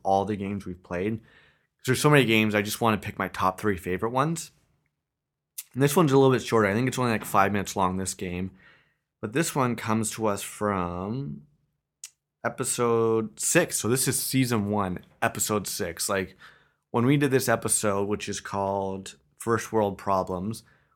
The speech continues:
we didn't even have these awesome microphones. We had headsets that we played. This is how old, this is how long ago it is. It's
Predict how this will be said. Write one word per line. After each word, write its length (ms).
we 60
didn't 160
even 180
have 180
these 160
awesome 360
microphones. 640
We 100
had 200
headsets 640
that 100
we 100
played. 260
This 180
is 60
how 160
old, 380
this 120
is 60
how 100
long 260
ago 160
it 80
is. 160
It's 100